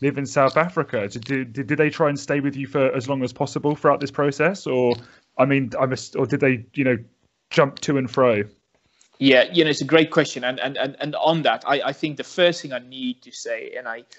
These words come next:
Speaker 2: and I need to elaborate on, is that, you know, the system that the army had in place then, and I'm, I'm pretty sure other people might have different opinions
Speaker 1: Hmm.
Speaker 2: on it. And obviously, again, like anything else, they had to learn and adapt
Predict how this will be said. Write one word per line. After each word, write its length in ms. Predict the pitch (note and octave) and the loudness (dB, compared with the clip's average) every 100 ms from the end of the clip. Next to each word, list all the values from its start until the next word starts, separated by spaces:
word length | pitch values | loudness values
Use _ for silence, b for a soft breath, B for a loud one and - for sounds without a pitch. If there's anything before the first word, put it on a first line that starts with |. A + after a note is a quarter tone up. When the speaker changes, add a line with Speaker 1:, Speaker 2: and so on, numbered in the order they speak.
| b b b _ | b b b _
Speaker 2:
and 120 | C3+ | -10
I 40 | |
need 320 | C3 C#3 C#3 C3+ | -8 -2 -2 -2
to 140 | B2+ | -10
elaborate 420 | A#2 A#2+ A2 A#2 | -6 -8 -6 -8
on, 140 | A2 A2 | -8 -8
is 200 | A2+ - | -10 -4
that, 260 | B2 A#2 _ | -4 -4 _
you 100 | B2+ | -8
know, 160 | B2 A#2+ B B B B _ _ | -6 -6 B B B B _ _
the 80 | C#3 | -4
system 600 | - - E3+ - D3 C3+ | 0 2 2 2 0 2
that 320 | C3 A#2+ - | 2 2 -2
the 160 | C3+ B2+ | 0 2
army 300 | B2+ B2+ B2 | 2 -2 -10
had 440 | B2+ B2+ B2 A2+ _ - | -4 -2 -2 -4 _ -16
in 140 | B2+ | -14
place 320 | - B2 B2 | -8 -8 -8
then, 340 | - B2 C#3+ E3+ | -2 0 0 -2
and 160 | D3+ | 0
I'm, 100 | D3 - | -2 0
I'm 240 | D3+ D3+ | -2 -2
pretty 480 | - - F3+ F#3+ F#3 | -10 -2 4 4 4
sure 420 | - - C3+ C3+ | -2 -10 -8 -6
other 160 | C3 D3 | -8 -8
people 300 | - C3+ C3+ | -12 -14 -12
might 260 | C3 B2+ | -12 -14
have 240 | - B2 _ | -12 -14 _
different 480 | C3+ - C3+ B2+ _ | -18 -14 -16 -16 _
opinions 440 | _ D3+ E3 F3 A2 | _ -10 -8 -8 -8
Speaker 1:
Hmm. 120 | E3+ | -8
Speaker 2:
on 100 | F#3+ | -10
it. 200 | G3+ b b b | -12 b b b
And 180 | C#3 C#3+ | -4 0
obviously, 520 | C#3+ E3 D#3 - C#3+ | 2 2 0 -8 -8
again, 340 | C3+ C#3 D3+ C#3+ | -8 -6 -6 -2
like 180 | C3+ C3+ | -2 -2
anything 360 | C#3+ C#3 C3 B2 | -14 -14 -16 -12
else, 300 | B2 E3+ - | -10 -10 -8
they 160 | C3+ | -8
had 320 | B2 C#3 C3+ | -6 -8 -8
to 100 | - | -8
learn 240 | B2+ B2+ C3 | -8 -8 -8
and 120 | B2 | -16
adapt 440 | A2+ B2+ B2 _ | -6 -6 -6 _